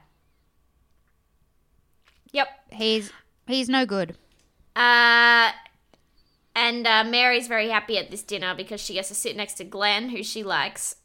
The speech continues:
Speaker 1: and, um, just watch everything go down. It has nothing to do with her. And then we see Kieran apologise to the whole table.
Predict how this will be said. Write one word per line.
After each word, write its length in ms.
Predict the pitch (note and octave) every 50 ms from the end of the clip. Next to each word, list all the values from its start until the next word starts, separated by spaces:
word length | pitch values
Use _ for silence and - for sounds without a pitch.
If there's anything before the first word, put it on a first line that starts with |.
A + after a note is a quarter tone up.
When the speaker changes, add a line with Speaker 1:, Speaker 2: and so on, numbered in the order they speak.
| _ _
Speaker 1:
and, 300 | F3+ F#3 F#3 F3+ F3+ F#3
um, 260 | F3+ F3 F3 F#3 F#3
just 200 | - A3+ A3 -
watch 200 | G#3+ G#3+ G#3+ -
everything 340 | A#3+ A3+ A3+ G#3+ C4+ B3 B3
go 140 | A#3+ B3+ B3+
down. 260 | B3+ E4+ F#4 E4+ -
It 80 | - G#3
has 160 | G#3 G3+ A3
nothing 240 | A#3 A#3+ A#3+ B3 B3
to 80 | A#3+
do 120 | A#3+ D#4 F4
with 120 | D#4+ A#3
her. 300 | G#3 - - - - - -
And 240 | - - C#3+ A3+ A#3+
then 120 | B3+ B3+ B3
we 60 | B3
see 180 | B3+ B3 G#3+
Kieran 300 | G#3+ - D#4 C4+ C4 B3+
apologise 580 | A#3 A#3 - A3 G3 G3+ G3+ G3+ G3 F#3 G3 G3
to 60 | - F#3+
the 80 | G3
whole 240 | F#3+ G#3 G#3 A3 A3
table. 480 | G#3+ - A3 G3+ G3+ G#3 F#3+ D#3 -